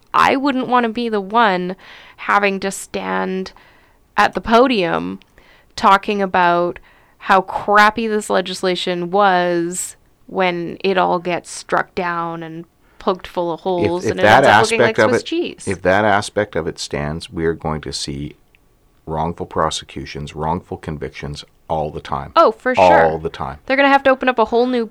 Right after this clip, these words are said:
Speaker 1: branch of the Innocence Project just for impaired driving.
Speaker 2: Yeah.
Speaker 1: Which, by the way, I was thinking I should contact the Innocence Project about, 'cause I bet there's a lot of wrongful conviction in that area.
Speaker 2: Well, you think
Speaker 1: I
Speaker 2: of the
Speaker 1: know there
Speaker 2: problems,
Speaker 1: is.
Speaker 2: think of the problems we found with the B A C Data Master C, or I found
Speaker 1: Mm-hmm.
Speaker 2: just before you started, I guess. Um,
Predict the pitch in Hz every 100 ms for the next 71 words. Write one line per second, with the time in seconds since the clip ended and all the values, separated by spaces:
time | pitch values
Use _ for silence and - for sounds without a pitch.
0 | _ - 208 226 240 220 220 294 311 220
1 | - 190 180 185 - 247 - 226 226 226
2 | 220 226 302 196 - - _ - 87 95
3 | - _ _ - 233 - 277 262 208 196
4 | - 269 262 214 196 196 - 180 196 -
5 | - 87 - _ - - - - - -
6 | 67 - - 233 262 294 277 202 180 180
7 | 185 180 - 190 - - 202 - - -
8 | - - 52 50 - - - - 151 110
9 | 127 - 190 226 120 120 107 - 123 127
10 | - 110 107 104 101 95 95 92 92 92
11 | 92 - 82 80 82 78 78 85 - 80
12 | 73 69 85 185 - 233 - - - 73
13 | 67 - 104 80 57 - 101 - _ _
14 | _ - - - 82 78 76 -